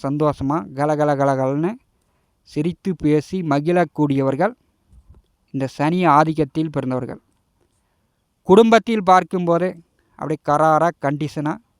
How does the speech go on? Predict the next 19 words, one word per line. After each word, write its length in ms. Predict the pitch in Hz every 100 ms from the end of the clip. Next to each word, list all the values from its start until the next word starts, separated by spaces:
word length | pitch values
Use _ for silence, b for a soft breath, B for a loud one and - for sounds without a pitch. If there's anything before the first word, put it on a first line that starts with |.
| _ _ _ _ _ _ _ _ -
"எனக்கே 320 | 139 151 156
எல்லாம் 340 | 165 147 156 143
தெரியும்" 360 | 143 135 139 139
அப்படின்னு 280 | 135 147 196
ஒரே 300 | 143 147 175
வார்த்தையில் 540 | 165 151 - 156 202 175
குடும்ப 300 | 165 180 180
நபர்களுடைய 460 | 165 156 151 147
வாயை 360 | 135 143 170 170
அடைக்கும் 520 | 147 135 151 - 156 139
திறமை 520 | 131 139 160 165 190 - _ _ _ _ _ -
இந்த 200 | 135 143 139 151 - _ _ -
சனியினுடைய 580 | 147 180 175 151 165
நட்சத்திரத்தில் 640 | 170 135 165 151 156 151 135
பிறந்தவர்களுக்கும், 600 | 131 131 127 123 165 233 _ _ _ _ _ _ _ -
சனி 360 | - 156 190 208
வீடுகளில் 560 | 175 175 175 175 175 151
பிறந்தவர்களுக்கும் 560 | 143 143 135 131 - 151
இருக்கும். 260 | 123 -